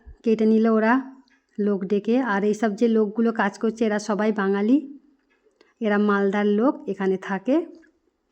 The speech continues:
ওদের কাজই শুধু এই গাছ কাটা। ওরা বলে, "আমরা অন্য কাজ আর করি না।" এই গাছ কাটার কাজটাই ওদের নাকি ভালো লাগে। তো আমাদের এখানে আরও দুদিন আগে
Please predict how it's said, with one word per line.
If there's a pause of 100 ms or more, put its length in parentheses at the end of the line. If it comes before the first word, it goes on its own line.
(260)
ওদের
কাজই
শুধু
এই
গাছ
কাটা। (240)
ওরা
বলে,
"আমরা
অন্য
কাজ
আর
করি
না।" (440)
এই
গাছ
কাটার
কাজটাই
ওদের
নাকি
ভালো
লাগে। (880)
তো
আমাদের
এখানে (260)
আরও
দুদিন
আগে